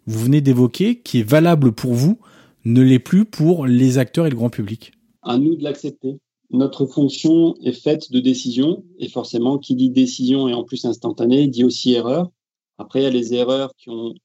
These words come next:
Speaker 2: de trop fortes conséquences sur la rencontre, qui sont claires et évidentes, et l'assistance vidéo est là pour les rectifier. Puis après, il y a les autres qui sont dans cette zone grise, et je pense que ça fait partie du sport,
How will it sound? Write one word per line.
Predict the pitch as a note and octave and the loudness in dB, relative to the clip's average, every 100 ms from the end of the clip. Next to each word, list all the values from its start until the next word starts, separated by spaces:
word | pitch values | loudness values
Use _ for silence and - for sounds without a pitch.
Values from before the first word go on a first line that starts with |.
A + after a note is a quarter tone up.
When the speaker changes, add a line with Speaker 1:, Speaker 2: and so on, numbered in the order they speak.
| _ B2+ | _ -12
Speaker 2:
de | A2 | -12
trop | - - C#3+ | -12 -6 -4
fortes | - C#3+ - B2+ | -4 -6 -4 -6
conséquences | C3 A#2 B2+ C3 B2+ | -4 -6 -6 -4 -6
sur | B2 | -4
la | A#2 | -4
rencontre, | A2+ A2 - E3 G3+ _ | -2 -6 -2 -4 -4 _
qui | F3+ | -8
sont | C3 - | -6 -4
claires | C#3+ C3+ | -2 -2
et | B2+ | 0
évidentes, | A#2+ A#2+ B2+ B2+ - _ _ _ _ - | -2 -2 -4 -4 -8 _ _ _ _ -6
et | G#2+ | -2
l'assistance | G#2+ A#2+ B2 B2+ C3 A#2 | 0 0 -2 -4 -4 -4
vidéo | A#2+ A#2+ B2 | -2 0 0
est | A#2 | 0
là | A2+ | -2
pour | - | -6
les | G#2+ | -6
rectifier. | G#2 G#2 - G#2+ D3 E3 | -6 -8 -12 -8 -2 -2
Puis | - | -2
après, | A#2+ C3 | -6 -2
il | |
y | C#3 | -2
a | |
les | B2 A2 | -2 -2
autres | C#3+ - | -6 -6
qui | |
sont | - B2 | -14 -10
dans | A#2 | -10
cette | G#2+ A2+ G2+ - | -8 -10 -12 -12
zone | F#2 C3 C#3 | -2 0 0
grise, | A#2+ C3 F3+ G3 D3 _ _ _ _ _ - | 0 0 0 -2 -4 _ _ _ _ _ -6
et | A2+ | -2
je | B2+ | -2
pense | B2 C#3+ E3 | -2 -4 -4
que | - | -6
ça | A#2+ B2+ | -8 -6
fait | D3+ | -8
partie | D3 D#3+ - D#3 | -6 -8 -6 -12
du | D3 | -10
sport, | - - B2 D3+ - | -14 -4 -4 -4 -10